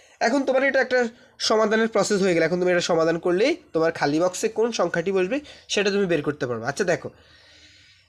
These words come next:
এখন তোমরা কি জানো আড়াআড়ি গুণ? এই যে সমান চিহ্নের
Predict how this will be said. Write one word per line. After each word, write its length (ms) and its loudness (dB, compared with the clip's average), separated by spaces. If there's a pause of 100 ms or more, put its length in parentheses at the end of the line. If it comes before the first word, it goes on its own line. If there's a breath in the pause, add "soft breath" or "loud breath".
(100)
এখন 260 2
তোমরা 180 2
কি 100 -2
জানো 400 2 (300)
আড়াআড়ি 420 4
গুণ? 300 -10
এই 140 -4
যে 80 -2
সমান 340 0
চিহ্নের 420 0